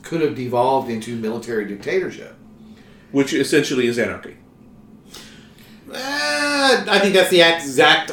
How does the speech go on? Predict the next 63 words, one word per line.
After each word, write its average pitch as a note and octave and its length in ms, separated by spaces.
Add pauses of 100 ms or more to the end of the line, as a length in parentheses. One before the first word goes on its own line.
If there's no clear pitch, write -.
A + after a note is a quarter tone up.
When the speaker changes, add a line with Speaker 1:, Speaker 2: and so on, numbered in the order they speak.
Speaker 3:
opposite A#3+ 380
of - 60
anarchy. A#2 500 (340)
Speaker 2:
Well, D#3 400
yes, C3+ 320
Speaker 1:
It G#3 120
Speaker 2:
on, G3 120
on F#3+ 160
the G#3 60
Speaker 1:
it G3+ 60
Speaker 2:
street, A3+ 400
you're D#3+ 180
right, D#3 320 (120)
Speaker 1:
it G#3 40
Speaker 2:
but C#3 180
Speaker 1:
would G3+ 100
have F#3+ 100
been F3+ 180
a D#3+ 40
Speaker 2:
long G3 260
term, E3 320
it B2+ 80
was D3 100
Speaker 1:
yeah, C3+ 120
Speaker 2:
anarchy, C#3+ 140
Speaker 1:
I F3 60
mean, F#3+ 100
it F#3 60
would F#3 100
Speaker 2:
yeah. F3 60
Speaker 1:
have E3+ 100
been D3 120
a C3 60
failure. G#2 480 (200)
Speaker 3:
Well, G#3 180
it G#3+ 160
would A#3+ 120
have A3 160
Speaker 1:
Uh, D3 140
Speaker 3:
killed G#3 440 (640)
the D3 140
experiment. A#2+ 560 (260)
Speaker 1:
Yes. - 440 (220)
Speaker 3:
It D#3 160
would D#3+ 180
have D#3+ 140
absolutely C#3 560
Speaker 1:
Yes. C3+ 100
Speaker 3:
killed A2+ 280
it. - 80
Speaker 2:
That's C3 200
right, D3 140
because B2+ 320
nobody C#3+ 380
would B2+ 100
have B2+ 100
ever C3+ 140
taken B2+ 260
anything B2+ 280
seriously - 460
after - 180
that. - 200 (200)
Speaker 3:
Right. B2 320